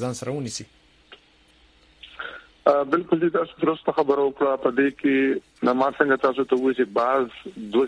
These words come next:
Speaker 2: څیزونه دي، آه، د، یعنی بیهیویرل چینج ډېر زیات ضروري دی، او تر څو پورې په عوام کې هغه لیول، آه، شعور او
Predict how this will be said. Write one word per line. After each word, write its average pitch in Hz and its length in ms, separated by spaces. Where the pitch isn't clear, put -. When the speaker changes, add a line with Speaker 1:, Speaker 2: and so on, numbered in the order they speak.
Speaker 2:
څیزونه 127 440
دي، 127 160
آه، 113 80
د، 110 280
یعنی 113 300
بیهیویرل 123 580
چینج 147 340
ډېر 135 120
زیات 135 200
ضروري 120 380
دی، 123 80
او 123 80
تر 113 280
څو 147 180
پورې 131 240
په 113 80
عوام 143 300
کې 139 200
هغه 143 300
لیول، 123 560
آه، 123 180
شعور 131 440
او 131 240